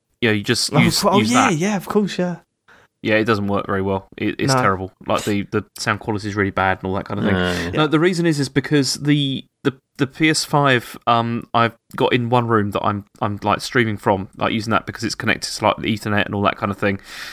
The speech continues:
Speaker 1: But the Series S is on a different T V, and at that time, like, my daughter was sleeping in the room where the Series S was,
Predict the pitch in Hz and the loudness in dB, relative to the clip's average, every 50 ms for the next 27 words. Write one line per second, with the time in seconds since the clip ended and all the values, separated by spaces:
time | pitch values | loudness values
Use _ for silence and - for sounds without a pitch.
0 | - - - 135 123 - 127 127 123 120 - - - 151 139 123 131 135 123 - | -14 -6 -2 -2 -2 0 0 0 0 0 0 0 0 0 0 2 0 0 0 0
1 | - - 117 135 117 123 120 123 127 - - 131 - - 131 - - 123 120 113 | -2 -2 -2 0 0 0 0 0 -2 -4 -4 -6 -6 -8 -8 -4 -2 -2 0 0
2 | 135 143 147 139 - _ _ - 120 117 117 113 113 - - - 123 123 - - | 0 0 -2 -4 -10 _ _ -2 0 0 0 -2 -4 -6 -6 -4 -4 -4 -2 -2
3 | - 120 - - - - 135 123 120 117 117 110 - - - - - _ _ - | -2 -4 -2 -4 -6 -4 0 0 0 0 0 -4 -8 -14 -20 -20 -20 _ _ -2
4 | 117 - - 120 113 104 135 123 - - 120 117 - - - 139 123 - - 123 | -2 0 2 2 2 2 2 2 2 0 -2 0 0 2 2 2 0 0 -2 -4
5 | 117 117 117 117 110 120 123 135 135 131 135 127 120 113 110 - - 139 127 120 | -2 -2 -2 0 2 2 2 2 0 -2 0 2 2 2 2 0 0 2 2 2
6 | 113 123 120 - - 147 139 151 147 - | 2 2 0 0 0 0 0 0 0 -4